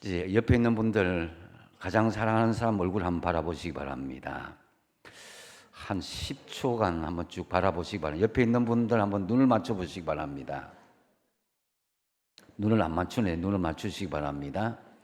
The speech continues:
눈을 안 맞추지 말고 눈을 맞추세요. 맞추세요. 그럼 눈을 맞추세요. 맞추세요? 예. 한번 이렇게 이야기합니다. "사랑합니다. 고맙습니다."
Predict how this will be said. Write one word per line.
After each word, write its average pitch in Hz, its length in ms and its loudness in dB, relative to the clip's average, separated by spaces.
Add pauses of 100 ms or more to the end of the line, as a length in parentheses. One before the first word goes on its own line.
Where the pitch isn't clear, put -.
(580)
눈을 107 360 2
안 90 140 0
맞추지 92 400 -4
말고 76 360 -4
눈을 95 260 0
맞추세요. 90 600 -4 (680)
맞추세요. 78 520 -12
그럼 64 220 -16
눈을 87 200 -6
맞추세요. 73 640 -12 (880)
맞추세요? 123 640 2 (640)
예. 69 340 -6 (960)
한번 107 480 2
이렇게 104 280 0
이야기합니다. 80 520 2
"사랑합니다. 78 1200 0 (1400)
고맙습니다." 98 1160 4